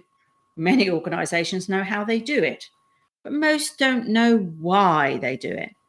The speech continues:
Some would say, "Well, it makes me a lifestyle," or "It's obviously to make profit."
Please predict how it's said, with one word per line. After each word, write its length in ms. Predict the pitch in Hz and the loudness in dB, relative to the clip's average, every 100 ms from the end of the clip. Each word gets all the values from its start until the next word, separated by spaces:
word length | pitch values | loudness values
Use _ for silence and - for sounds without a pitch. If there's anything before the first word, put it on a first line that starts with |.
| _ _ _ _ _ | _ _ _ _ _
Some 300 | - 196 190 | -2 2 2
would 160 | 175 175 | 2 -2
say, 460 | - 175 170 175 - | 2 4 4 2 0
"Well, 880 | 359 349 339 339 330 320 311 247 _ _ _ | 2 4 4 4 4 2 -2 -6 _ _ _
it 120 | - 233 | -4 2
makes 280 | 214 214 | 2 2
me 100 | 233 | 0
a 60 | 226 | 2
lifestyle," 800 | 254 247 - - 156 151 147 - | 2 0 -2 -2 0 2 0 -2
or 480 | - 285 285 285 277 | -2 0 0 0 0
"It's 160 | 220 - | 0 -2
obviously 380 | 226 196 - 185 | -4 -4 -4 -6
to 120 | 180 | -2
make 240 | 165 - | -4 -4
profit." 380 | - 240 - - | -2 -2 -2 -8